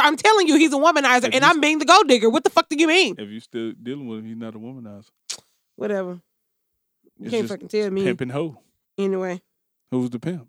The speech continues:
Speaker 2: Who's the hoe? Who's the no? That's a for sure, for sure.
Speaker 1: Anyway. <laughs> I'm gonna tell you how I know he a womanizer. Like, he's, he's like, he's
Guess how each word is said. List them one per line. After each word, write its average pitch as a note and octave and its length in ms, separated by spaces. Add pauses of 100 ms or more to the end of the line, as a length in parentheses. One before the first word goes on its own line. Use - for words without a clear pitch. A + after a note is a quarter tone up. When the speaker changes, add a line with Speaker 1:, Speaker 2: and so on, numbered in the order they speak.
(120)
Speaker 2:
Who's A#2 180
the A2+ 80
hoe? D3 220 (540)
Who's C3+ 180
the A#2+ 100
no? C3 220 (760)
That's A#2+ 160
a A2 60
for A2 160
sure, A#2+ 240
for G#2+ 120
sure. C#3+ 320 (1120)
Speaker 1:
Anyway. E3+ 560
<laughs> - 20 (3500)
I'm G#3+ 80
gonna C4+ 100
tell D4 120
you A#3+ 100
how G3 160
I F3 60
know F#3+ 300
he G3 100
a G3 60
womanizer. F#3+ 580 (840)
Like, - 140
he's, B3+ 280
he's B3+ 340
like, G3+ 260
he's A#3 300